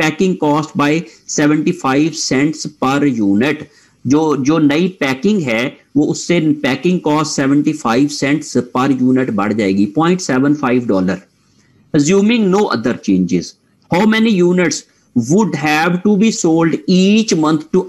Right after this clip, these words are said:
earn a profit of nine thousand seven hundred and fifty? उन्हें जी इतना profit कमाने के लिए बाकी सब चीजें सेम रहें तो हमें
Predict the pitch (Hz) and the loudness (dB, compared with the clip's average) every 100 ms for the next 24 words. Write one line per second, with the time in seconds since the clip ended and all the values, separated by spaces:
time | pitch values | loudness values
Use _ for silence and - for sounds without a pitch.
0 | 165 170 180 - 165 - 147 147 180 - | 0 0 0 -2 -4 0 -2 0 -4 -2
1 | 135 131 147 147 131 131 151 156 143 123 | 0 0 2 2 2 4 0 -2 -2 0
2 | 123 135 143 - - - 113 110 - 135 | 2 2 0 -4 -20 -4 -2 -2 -6 -2
3 | 131 151 143 117 123 117 113 - 110 - | 0 2 2 2 0 0 -2 -2 -4 -2
4 | 175 135 - _ _ 160 180 185 - 190 | 0 0 -4 _ _ 0 0 0 -2 -6
5 | - 196 240 233 190 180 190 185 160 151 | -2 0 0 0 -2 0 -2 -2 0 2
6 | 151 160 160 175 147 143 190 190 240 214 | 2 0 2 0 0 -2 -2 -2 2 0
7 | 185 175 175 170 - 139 160 156 120 147 | 0 0 2 0 0 2 2 0 0 0
8 | 101 - _ _ 156 170 185 160 160 | -2 -8 _ _ -2 2 2 2 -2